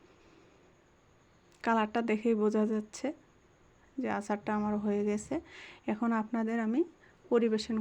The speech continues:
করে দেখাবো যে এ ধরনের আচার কতটা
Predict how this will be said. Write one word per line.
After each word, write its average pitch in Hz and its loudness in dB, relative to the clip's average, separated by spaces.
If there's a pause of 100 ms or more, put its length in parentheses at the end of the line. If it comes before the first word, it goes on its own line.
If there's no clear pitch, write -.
করে 220 0 (100)
দেখাবো 214 -2 (3000)
যে 214 2 (720)
এ - 2 (100)
ধরনের 220 0 (100)
আচার 220 -4 (3000)
কতটা 220 -2